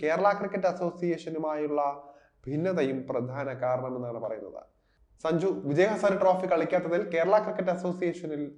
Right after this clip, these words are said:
അതൃപ്തി ഉണ്ടായിരുന്നു. ടീം തെരഞ്ഞെടുപ്പ് ക്യാമ്പിൽ സഞ്ജു പങ്കെടുത്തിരുന്നില്ല. വിജയ് ഹസാരെ ട്രോഫി കളിക്കാത്തത് സഞ്ജു ചാമ്പ്യൻസ് ട്രോഫി ടീമിൽ നിന്ന് തഴയപ്പെടാൻ പ്രധാന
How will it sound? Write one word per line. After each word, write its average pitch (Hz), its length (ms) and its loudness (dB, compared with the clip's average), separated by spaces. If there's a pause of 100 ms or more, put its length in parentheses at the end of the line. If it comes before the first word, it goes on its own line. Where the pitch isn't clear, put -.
അതൃപ്തി 165 380 0
ഉണ്ടായിരുന്നു. 107 540 -4 (760)
ടീം 226 180 6
തെരഞ്ഞെടുപ്പ് 185 520 4
ക്യാമ്പിൽ 170 340 4
സഞ്ജു 143 280 -4
പങ്കെടുത്തിരുന്നില്ല. 131 800 -2 (520)
വിജയ് 143 200 2
ഹസാരെ 185 360 6
ട്രോഫി 175 360 2
കളിക്കാത്തത് 156 600 2
സഞ്ജു 160 300 0
ചാമ്പ്യൻസ് 185 480 -4
ട്രോഫി 196 360 0
ടീമിൽ 160 380 -2
നിന്ന് 151 300 -4
തഴയപ്പെടാൻ 143 520 0
പ്രധാന 127 320 -8